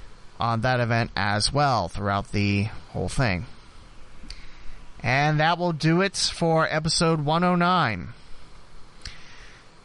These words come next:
We are Dayton Strong, and if anyone needs to talk,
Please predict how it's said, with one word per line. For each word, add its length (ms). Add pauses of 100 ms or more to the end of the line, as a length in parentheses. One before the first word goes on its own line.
(1080)
We 160
are 140
Dayton 320
Strong, 640 (160)
and 120
if 100
anyone 380
needs 240
to 100
talk, 420